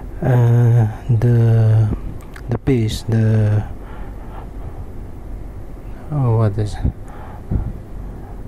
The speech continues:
the P H, uh, the P H of the detergent will destroy the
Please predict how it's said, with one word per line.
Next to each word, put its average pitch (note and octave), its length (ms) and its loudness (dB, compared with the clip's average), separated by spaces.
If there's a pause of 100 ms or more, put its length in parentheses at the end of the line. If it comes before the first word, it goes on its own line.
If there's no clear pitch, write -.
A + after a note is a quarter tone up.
(140)
the B2 200 4 (160)
P B2+ 220 2
H, - 400 0 (600)
uh, A#2+ 640 2 (120)
the A2+ 100 2
P A#2 200 -4
H G#2+ 120 -6
of G#2 160 0
the A2 140 -4
detergent A#2 640 0 (600)
will A2 180 2
destroy A2 500 2
the A2 320 2